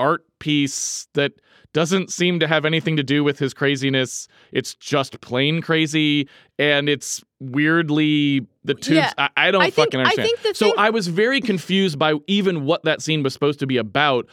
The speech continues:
Speaker 1: let alone it. The way that it plays out is also kinda
Speaker 2: Well,
Speaker 1: dumb.
Speaker 2: I think it, it very clearly,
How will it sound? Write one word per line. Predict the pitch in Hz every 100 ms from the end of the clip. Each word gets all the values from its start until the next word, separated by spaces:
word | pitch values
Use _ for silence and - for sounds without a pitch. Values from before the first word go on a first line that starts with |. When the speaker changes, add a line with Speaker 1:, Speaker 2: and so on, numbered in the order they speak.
| - -
Speaker 1:
let | 147 156
alone | 139 147 147 143 135 143
it. | 139 _ _ _
The | 143
way | 131 156 170
that | 147
it | -
plays | 143 131
out | 135 127
is | 110
also | 117 110
kinda | 110 95
Speaker 2:
Well, | 392 -
Speaker 1:
dumb. | -
Speaker 2:
I | 359
think | 453 480
it, | 453
it | 294 285 254
very | 370 466
clearly, | 440 - 285 285 294 285 285